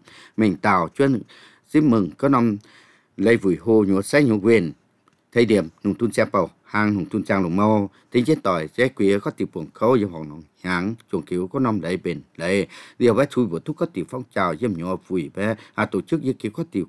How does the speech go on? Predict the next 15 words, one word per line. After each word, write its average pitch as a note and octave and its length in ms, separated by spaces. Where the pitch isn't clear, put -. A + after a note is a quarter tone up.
công B2 320
sĩ - 160
tồn E2 320
xuống, F#2 300
có D3+ 120
năm B2 340
lớp B2+ 140
khoi A2+ 340
hồ F#2 220
bụi, D#2+ 360
chuồng E2+ 160
mình D#2+ 80
cứu F#2+ 160
bún A#2 200
miền, F2 180